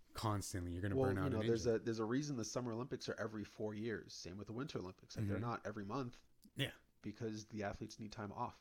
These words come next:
Speaker 2: They need time to retrain. They need time to get back in shape.
Speaker 1: Mm-hmm.
Speaker 2: And those are the best athletes in the world,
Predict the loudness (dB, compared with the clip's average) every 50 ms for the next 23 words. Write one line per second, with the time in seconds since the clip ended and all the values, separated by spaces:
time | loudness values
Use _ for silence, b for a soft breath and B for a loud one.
0 | _ _ -10 -8 -6 -6 -6 -4 -4 -4 -2 -2 -2 -2 -2 -4 -6 -6 -6 -4
1 | -4 -4 -4 -6 -8 -8 -8 -8 -6 -4 -4 -4 -4 -4 -4 -6 -4 -4 -4 -4
2 | -4 -4 -6 -8 -6 -6 -4 -4 -6 -6 -10 -16 -6 -2 0 0 0 0 0 -2
3 | -2 0 0 0 0 0 -2 -2 -2 -2 -2 0 -2 -2 -2 -2 -4 -6 -4 -2
4 | 0 4 4 4 4 2 -2 -10